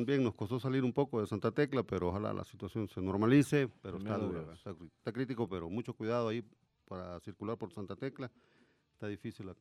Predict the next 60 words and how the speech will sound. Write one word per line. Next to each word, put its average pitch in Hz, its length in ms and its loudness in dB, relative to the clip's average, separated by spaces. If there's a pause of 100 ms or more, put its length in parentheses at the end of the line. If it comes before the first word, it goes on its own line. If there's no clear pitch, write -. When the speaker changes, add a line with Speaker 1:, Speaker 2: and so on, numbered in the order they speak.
(100)
Speaker 2:
Hay 131 100 -6
Speaker 1:
situación 135 60 -10
Speaker 2:
que 143 100 2
Speaker 1:
en 131 40 4
las 123 100 4
Speaker 2:
evitar, 110 180 -2
Speaker 1:
calles, 117 160 2
Speaker 2:
hay 123 60 0
Speaker 1:
hay 110 60 -4
Speaker 2:
que - 0 -
Speaker 1:
que 127 140 -2
evitar 107 280 0
Speaker 2:
evitarlo. - 20 0
Speaker 1:
un 92 60 -2
Speaker 2:
Y 90 40 -4
si - 40 -6
Speaker 1:
poco. 101 120 -2
Speaker 2:
usted 123 200 -2
vive 139 160 2
en 135 60 0
Speaker 1:
Sí. - 40 -6
Speaker 2:
Santa 120 200 -4
Tecla 127 360 -2
y 107 40 -2
piensa 117 360 -4
llegar 110 240 -2
a 110 40 -2
almorzar 107 340 -4
a 104 60 -2
su 107 120 -12
casa, 120 420 -4 (600)
eh, 87 260 -8
tal 98 160 -4
vez 110 160 -2
tómese 117 320 -4
su 117 120 -6
tiempo 123 340 -4
mejor 104 360 -4
para 78 400 -6
Speaker 1:
Sí. 117 140 -2
Speaker 2:
dejar 101 260 -4
que 107 100 -8
la 101 100 -4
situación 95 400 -8
se 104 80 -8
normalice 98 540 -4
y 90 60 -4
Speaker 1:
Claro. 92 160 -4
Speaker 2:
luego 90 140 -2
poder 85 260 -6
llegar. 71 240 -12
Speaker 1:
Pero 131 120 0
aquí 139 100 0
estamos, 113 420 2
para 117 180 -6
hablar 135 180 0
de 131 100 0
deportes, 160 440 4
creo 117 240 -2
que 95 240 -8